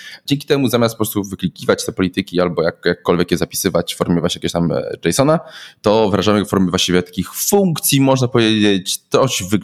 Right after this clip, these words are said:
wygląda to podobnie oczywiście do czego? Do JavaScriptu. Fajny, dość potężny mechanizm,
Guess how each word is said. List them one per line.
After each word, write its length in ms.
wygląda 340
to 100
podobnie 400
oczywiście 340
do 80
czego? 240
Do 220
JavaScriptu. 540
Fajny, 600
dość 240
potężny 440
mechanizm, 540